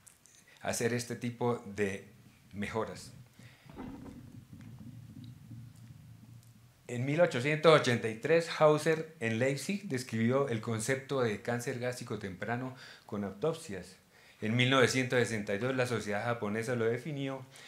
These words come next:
Y nosotros tenemos, gracias al doctor González, una publicación en mil novecientos noventa y tres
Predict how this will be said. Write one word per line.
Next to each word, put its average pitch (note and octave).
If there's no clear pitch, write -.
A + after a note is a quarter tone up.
Y C3
nosotros C#3
tenemos, D#3+
gracias C#3
al A#2
doctor A2
González, C3+
una D3
publicación A#2
en C#3+
mil C3+
novecientos A#2+
noventa A2
y G#2
tres B2